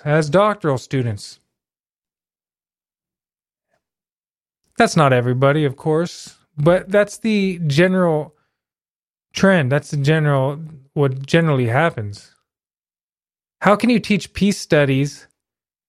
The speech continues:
in an institution that's funded by a federal government that is involved in militarism year after year? It's like biting the hand that feeds you.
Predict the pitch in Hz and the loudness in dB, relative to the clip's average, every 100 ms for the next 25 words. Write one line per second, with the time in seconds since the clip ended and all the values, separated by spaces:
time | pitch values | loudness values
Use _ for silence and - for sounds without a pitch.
0 | _ _ _ 170 151 151 170 190 170 - | _ _ _ 4 4 4 2 0 -4 -2
1 | 208 208 - 143 135 123 - - 220 208 | 0 0 0 0 0 -2 -4 0 2 2
2 | 147 143 151 156 147 143 143 139 127 - | 0 0 -4 -4 0 2 2 0 -4 -10
3 | _ _ _ _ _ _ _ _ - 147 | _ _ _ _ _ _ _ _ 2 4
4 | 143 143 143 123 - _ _ _ _ _ | 4 2 -2 -8 -18 _ _ _ _ _
5 | _ _ _ _ _ _ _ _ _ - | _ _ _ _ _ _ _ _ _ 2
6 | 214 180 139 190 190 156 175 151 147 151 | 4 4 4 2 2 -2 -4 -2 0 0
7 | 156 147 147 185 156 143 151 175 165 151 | 0 -2 -2 -2 0 0 2 0 0 -2
8 | 147 147 _ _ 156 151 226 - 139 143 | -4 -10 _ _ 2 2 2 0 0 0
9 | 143 156 156 - _ _ - 156 196 175 | -2 -4 -4 -10 _ _ -2 2 2 2
10 | 160 165 170 233 185 104 - _ _ _ | -2 -2 0 0 0 -4 -10 _ _ _
11 | _ _ _ _ _ _ _ _ _ _ | _ _ _ _ _ _ _ _ _ _
12 | _ _ _ _ _ _ _ _ - 170 | _ _ _ _ _ _ _ _ 0 2
13 | - 180 160 147 170 185 175 156 135 170 | 4 2 2 2 2 2 0 -2 -2 -2
14 | 175 156 - 220 196 139 110 | 0 -2 -2 -4 -4 -2 -4